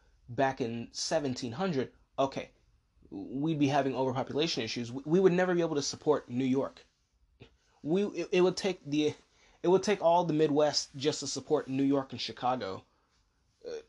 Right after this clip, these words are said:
agriculturally in terms of food. We, we just wouldn't be able to sustain those types of populations. You know, uh, maybe we would. I mean, China, actually, n-, n-, no, no.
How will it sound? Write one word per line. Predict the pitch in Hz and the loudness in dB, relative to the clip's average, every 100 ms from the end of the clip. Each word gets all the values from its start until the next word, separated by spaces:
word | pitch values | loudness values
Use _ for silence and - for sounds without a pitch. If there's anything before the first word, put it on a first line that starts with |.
| _ - | _ 0
agriculturally | 139 131 131 160 156 - - 110 | 0 0 -2 0 0 -2 -6 -6
in | 113 | -6
terms | 131 113 | -6 -6
of | 110 | -8
food. | - 214 139 - _ | -2 0 0 -2 _
We, | - 147 | -2 0
we | 160 160 | 2 2
just | 156 | 0
wouldn't | 151 135 | 0 0
be | |
able | 139 | 0
to | 107 | -2
sustain | - 104 151 123 | -8 -4 -2 -2
those | 107 | -6
types | - 104 | -8 -12
of | - | -8
populations. | 101 113 147 160 - - _ _ _ _ _ _ 240 | -8 -6 -6 -6 -10 -20 _ _ _ _ _ _ -12
You | 254 | -10
know, | 277 | -6
uh, | - - | -4 -2
maybe | 247 262 | 0 2
we | 143 | 2
would. | 123 110 131 | 2 0 -4
I | 123 | -6
mean, | 117 107 | -10 -8
China, | - 147 147 110 - _ _ _ _ _ _ _ _ - - - | -6 -4 -4 -6 -10 _ _ _ _ _ _ _ _ -20 -20 -10
actually, | 143 - 87 | -10 -10 -12
n-, | 95 123 - - 139 - 135 123 127 | -12 -12 -14 -16 -16 -14 -12 -12 -10
n-, | 143 | -4
no, | 151 127 120 | -2 -2 -4
no. | 123 110 | -6 -6